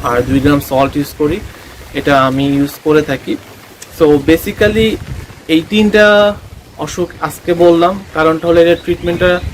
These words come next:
কম বেশি সেম। So, একসাথেই বললাম, যেহেতু, আহ, আপনাদের বুঝতে সুবিধা হবে এবং কাজ করতে সুবিধা হবে। নেক্সট ভিডিওতে আমি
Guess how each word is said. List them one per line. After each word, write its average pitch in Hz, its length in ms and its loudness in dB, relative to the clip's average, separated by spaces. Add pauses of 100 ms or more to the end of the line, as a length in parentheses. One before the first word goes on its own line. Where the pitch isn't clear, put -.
(100)
কম 165 200 2
বেশি 170 240 -2
সেম। 175 360 0 (580)
So, 143 320 2
একসাথেই 185 500 -2
বললাম, 175 460 2 (340)
যেহেতু, 151 400 0 (680)
আহ, 143 80 -8
আপনাদের 135 680 0
বুঝতে 147 340 -2
সুবিধা 185 420 0
হবে 180 240 0
এবং 170 280 -6
কাজ 143 240 -8
করতে 147 220 -10
সুবিধা 135 400 -10
হবে। 120 220 -10 (540)
নেক্সট 175 280 0
ভিডিওতে 208 520 0
আমি 175 440 0